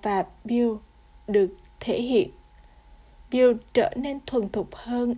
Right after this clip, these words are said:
Arjuna trong việc bắn mũi tên. Arjuna nghĩa là những người sống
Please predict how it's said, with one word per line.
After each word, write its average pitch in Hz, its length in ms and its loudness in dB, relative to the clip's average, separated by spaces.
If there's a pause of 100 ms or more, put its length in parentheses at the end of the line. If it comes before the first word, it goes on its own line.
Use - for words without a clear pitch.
Arjuna 226 760 -4
trong 269 180 -4
việc 214 260 0
bắn 214 300 -6
mũi 226 240 0
tên. 233 240 -4 (1700)
Arjuna 214 760 -2 (100)
nghĩa 220 180 0
là 254 140 -4
những 214 280 -2
người 208 220 6
sống 233 300 -4